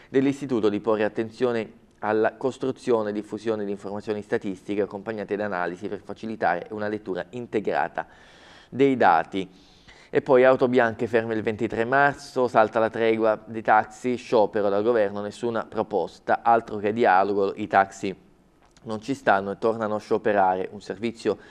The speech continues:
che garantisce un ser-, un diritto essenziale come la mobilità non può essere abbandonato alle mire di grossi gruppi economici e devastato dall'abusivismo, hanno fatto sapere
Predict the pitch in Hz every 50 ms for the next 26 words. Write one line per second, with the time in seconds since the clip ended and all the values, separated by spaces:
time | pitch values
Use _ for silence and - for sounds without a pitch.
0 | - - - - _ - 127 117 117 113 110 113 113 - 139 127 - - 113 107
1 | - 113 104 107 104 - 104 101 101 104 104 101 101 101 110 110 120 117 - -
2 | 113 107 - - 113 113 110 - - 123 113 107 101 95 92 - 98 95 98 95
3 | 95 101 101 98 98 110 113 120 120 - 120 101 90 - - - - - 113 113
4 | - - 123 117 117 120 104 104 98 98 104 107 107 113 107 98 92 98 104 98
5 | 98 104 107 110 107 107 104 101 101 107 107 110 107 - 110 104 104 104 107 -
6 | - 104 - - 110 104 127 120 107 92 92 92 95 98 - - - - - 113
7 | 117 113 113 110 - - 92 87 95 - 107 - - - 104 113 110 107 98 98
8 | 101 98 - 104 92 92 90 90 90 92 95 - - 110 110 104 - 98 - 101
9 | 92 104 98 98 92 82 90 90 85